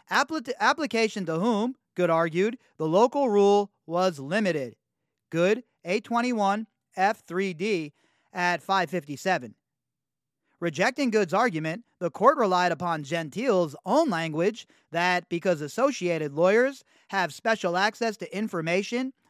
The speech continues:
through discovery and client communications, their extrajudicial statements pose a threat to the fairness of a pending proceeding, since lawyers' statements are likely to be received as especially authoritative.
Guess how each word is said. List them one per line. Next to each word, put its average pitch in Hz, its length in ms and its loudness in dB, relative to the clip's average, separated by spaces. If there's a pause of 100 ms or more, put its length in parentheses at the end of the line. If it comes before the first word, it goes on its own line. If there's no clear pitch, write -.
through 185 160 0
discovery 202 720 -2 (180)
and 170 200 -8
client 202 400 -2
communications, 185 880 -6 (520)
their 233 240 -2
extrajudicial 214 840 -2
statements 165 480 -4
pose 180 380 0
a 139 80 -6
threat 175 420 -2 (240)
to 240 100 0
the 160 120 -4
fairness 226 600 0 (220)
of 254 140 0
a 185 80 2
pending 208 340 -2
proceeding, 202 600 -4 (200)
since 170 260 -6
lawyers' 190 440 4
statements 220 580 -4 (220)
are 190 180 0
likely 254 400 0
to 190 60 0
be 190 160 0
received 170 680 -2 (220)
as 202 180 0
especially 233 800 -4 (220)
authoritative. 175 1000 0